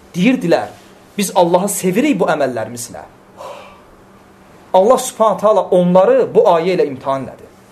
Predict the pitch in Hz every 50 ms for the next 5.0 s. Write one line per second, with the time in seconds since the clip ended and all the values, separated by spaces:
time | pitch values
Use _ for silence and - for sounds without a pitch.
0 | - - - - - - _ _ _ - - - - - - 156 151 147 143 139
1 | 151 156 143 - 131 127 117 - 151 131 - - - - 113 101 101 - 113 95
2 | 90 82 80 78 - - - - - - - - - - - - - - - -
3 | - - - - - - - - - - - - 202 208 202 208 196 202 233 -
4 | - 233 233 226 220 208 214 214 254 226 - 208 - - - 233 269 294 254